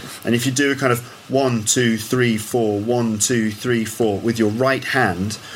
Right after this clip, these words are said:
one, two, three, four, one, two, three, four, okay? Do that with your right hand, one, two, three, four, one, two, three, four.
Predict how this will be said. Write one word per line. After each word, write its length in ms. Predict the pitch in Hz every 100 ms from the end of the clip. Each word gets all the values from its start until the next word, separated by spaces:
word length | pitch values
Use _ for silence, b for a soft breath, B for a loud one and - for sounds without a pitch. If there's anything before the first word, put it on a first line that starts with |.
| B
one, 280 | 131 131 123
two, 340 | 120 131 120
three, 360 | 110 - 120 113
four, 440 | 107 - 113 104
one, 420 | 104 113 113 107 107
two, 380 | - 110 104
three, 340 | 101 - 107 101
four, 380 | 98 92 82 78
okay? 320 | 90 127 165 175 B B
Do 140 | 147
that 120 | 156 127
with 120 | 131
your 100 | 123
right 240 | 123 117
hand, 300 | 113 104 110 123 B B
one, 300 | - 151 143
two, 340 | 131 - 131 127
three, 340 | 127 131 123
four, 460 | 117 - 120 113 113
one, 340 | 117 117 117
two, 380 | 107 - 110 104
three, 340 | 101 110 101
four. 380 | 98 - 95 98